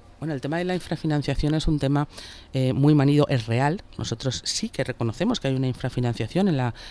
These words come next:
Comunidad Valenciana, está claro. En lo que no coincidimos con el resto de grupos políticos es en la forma en que ellos quieren solucionar esa infrafinanciación.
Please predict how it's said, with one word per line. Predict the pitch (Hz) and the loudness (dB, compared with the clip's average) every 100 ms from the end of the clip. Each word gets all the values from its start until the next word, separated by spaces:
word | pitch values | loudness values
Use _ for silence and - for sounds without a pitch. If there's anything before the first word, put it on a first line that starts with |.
| - - | -18 0
Comunidad | 139 131 131 127 | 4 6 6 4
Valenciana, | 123 113 110 - 160 214 | 2 0 0 0 2 2
está | - 123 | 0 -4
claro. | 135 143 185 - - - - - | 2 2 2 -2 -20 -20 -20 -2
En | 135 135 | 2 4
lo | 131 | 4
que | 127 | 6
no | 139 156 | 4 6
coincidimos | 190 - 175 180 170 | 4 4 4 4 4
con | 170 | 2
el | 165 | 2
resto | 170 - | 0 0
de | 170 | 0
grupos | 170 170 | 2 0
políticos | - 170 165 175 196 - - - - - | 2 0 0 0 0 0 -10 -20 -16 -2
es | 151 - | 0 4
en | 175 | 4
la | 156 | 4
forma | 135 - 170 180 185 | 2 6 6 6 4
en | 165 156 | 2 2
que | 156 | 2
ellos | 165 | 2
quieren | - 160 165 | 2 0 0
solucionar | 165 156 - 160 160 175 | 0 -2 0 0 0 -2
esa | 160 160 | -4 -2
infrafinanciación. | 147 139 - 117 107 113 123 | -2 -2 0 -2 -2 -2 -2